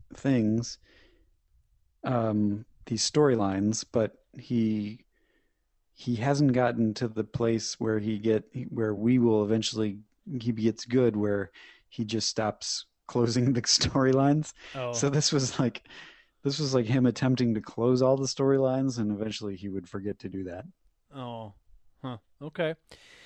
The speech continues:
Speaker 2: Well, I mean, there's still a bunch of storylines open. There's the, there's the space person. There's the Phoenix. There's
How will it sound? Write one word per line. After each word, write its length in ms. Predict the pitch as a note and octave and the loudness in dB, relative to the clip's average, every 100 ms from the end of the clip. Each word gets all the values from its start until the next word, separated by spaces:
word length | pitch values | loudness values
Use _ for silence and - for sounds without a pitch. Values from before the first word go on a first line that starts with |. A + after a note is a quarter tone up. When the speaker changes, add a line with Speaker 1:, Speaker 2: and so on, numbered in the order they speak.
| - | -14
Speaker 2:
Well, 220 | - C4+ A3+ | -2 2 2
I 40 | |
mean, 140 | A3+ A3 | 2 -2
there's 120 | B3 | -2
still 200 | - C#4 | -2 -2
a 40 | |
bunch 220 | E3+ D#3+ - | 0 -2 -2
of 60 | |
storylines 540 | C#3+ D3 C3 B2+ B2 A#2+ | -2 0 0 0 -4 -2
open. 340 | C3 E3 G3 | -2 -2 -4
There's 280 | C#3+ B2+ A#2 | -4 -4 -6
the, 340 | B2+ A#2+ A2+ G#2+ | -6 -6 -6 -8
there's 220 | B2+ A#2 A2 | -8 -8 -8
the 120 | A2 | -10
space 480 | - - F3 F3 - | -8 -4 -2 -2 -8
person. 640 | - F3 E3 - D#3 D3+ | -8 -6 -6 -6 -6 -6
There's 240 | C3 A2+ - | -6 -8 -10
the 80 | |
Phoenix. 720 | - - F3 D#3+ D3 D3 - - | -12 -4 -2 -2 -2 -4 -8 -12
There's 560 | C3 A2+ A2 A2 - | -10 -10 -10 -10 -12